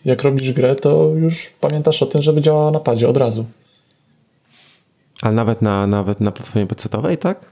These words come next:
Speaker 2: Bo też
Speaker 1: Mhm.
Speaker 2: przecież wszyscy pecetowcy zawsze mówią, że te ukochane myszki, klawiatury, że to bez tego
Speaker 1: No
Speaker 2: się nie
Speaker 1: tak,
Speaker 2: da.
Speaker 1: ale wiesz, zawsze trafi się gracz, który woli grać na padzie i fajnie, jak będzie od razu miał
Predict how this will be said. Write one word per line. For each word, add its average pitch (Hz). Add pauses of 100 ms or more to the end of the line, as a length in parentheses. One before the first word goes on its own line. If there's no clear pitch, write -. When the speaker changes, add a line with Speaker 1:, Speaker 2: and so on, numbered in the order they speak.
(100)
Speaker 2:
Bo 107
też -
Speaker 1:
Mhm. 135 (540)
Speaker 2:
przecież 113
wszyscy -
pecetowcy -
zawsze 110
mówią, 110
że 98
te 107
ukochane 104
myszki, 104
klawiatury, 101
że 98
to 98
bez 101
tego 101
Speaker 1:
No 165
Speaker 2:
się 170
nie 143
Speaker 1:
tak, 113
Speaker 2:
da. -
Speaker 1:
ale 135
wiesz, 139
zawsze -
trafi -
się 131
gracz, 127
który 131
woli 131
grać 131
na 143
padzie 117
i 117
fajnie, 123
jak 120
będzie 123
od 123
razu 127
miał 131